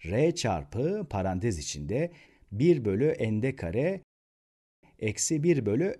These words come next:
N Y kare. N D ve N Y'nin neyi belirttiğini tekrar edecek olursak, N D düşük enerji seviyesini, N Y ise yüksek enerji seviyesini belirtiyordu.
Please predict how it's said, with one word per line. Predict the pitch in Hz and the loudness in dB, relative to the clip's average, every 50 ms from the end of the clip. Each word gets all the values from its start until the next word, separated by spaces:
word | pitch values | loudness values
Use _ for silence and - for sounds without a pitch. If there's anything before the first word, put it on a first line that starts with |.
| - - | -4 0
N | 131 131 123 117 107 | 2 4 4 4 4
Y | 98 87 - | 2 0 -2
kare. | - 71 69 - - - - _ _ _ - - - - - - - - - - - - _ _ _ _ _ _ _ _ _ _ _ _ _ - | -4 -10 -12 -12 -14 -16 -20 _ _ _ -20 -16 -14 -12 -10 -10 -12 -12 -16 -20 -20 -20 _ _ _ _ _ _ _ _ _ _ _ _ _ -4
N | 98 95 98 98 101 | -2 -2 0 0 2
D | 123 165 175 180 175 147 | 4 4 4 4 4 6
ve | 131 110 101 - 98 101 98 | 6 4 4 4 2 0 0
N | 95 90 | 0 0
Y'nin | 87 85 98 123 151 190 - - 156 | -2 0 0 0 0 0 -2 0 2
neyi | 151 165 175 170 120 | 2 4 4 4 4
belirttiğini | 117 107 95 92 - - - 123 147 175 | 4 2 2 0 -2 -2 -2 -2 -2 -2
tekrar | - - 92 - - 139 156 185 | -2 -4 -4 -2 2 2 4 4
edecek | 175 113 80 76 73 71 71 - | 4 2 0 -2 -8 -10 -12 -12
olursak, | 64 60 65 - - 131 156 175 - - _ _ _ _ _ _ _ _ - | -14 -14 -10 -8 -6 -4 -4 -6 -6 -12 _ _ _ _ _ _ _ _ -6
N | 107 110 117 117 120 127 | -2 0 2 2 2 4
D | 165 190 202 214 226 220 - _ _ - 98 | 4 4 4 2 0 -4 -12 _ _ -6 -4
düşük | 101 92 - 214 208 - - | -4 -2 0 0 0 2 2
enerji | 113 98 90 82 78 71 71 71 | 0 0 0 -2 -4 -6 -8 -8
seviyesini, | - 80 73 71 71 67 - - 90 110 143 185 202 - - - - - - _ - - | -8 -6 -6 -6 -6 -6 -6 -4 -4 -2 -2 -2 -4 -6 -10 -18 -20 -20 -20 _ -2 2
N | 131 143 143 147 151 | 4 6 8 8 8
Y | 143 - | 6 6
ise | - - - 170 185 202 196 - _ _ - | 4 2 2 0 0 0 -2 -6 _ _ -2
yüksek | 156 160 151 - - 202 185 131 | 0 0 2 4 4 4 4 4
enerji | 123 110 107 98 90 87 90 | 2 2 2 0 0 -2 -2
seviyesini | - - 92 85 82 82 82 - - 92 90 80 | -4 -4 -4 -4 -4 -2 -4 -4 -4 -4 -4 -4
belirtiyordu. | 78 78 73 73 71 - - 78 76 69 65 65 - 67 - | -6 -6 -8 -8 -10 -10 -10 -10 -8 -8 -10 -12 -14 -18 -20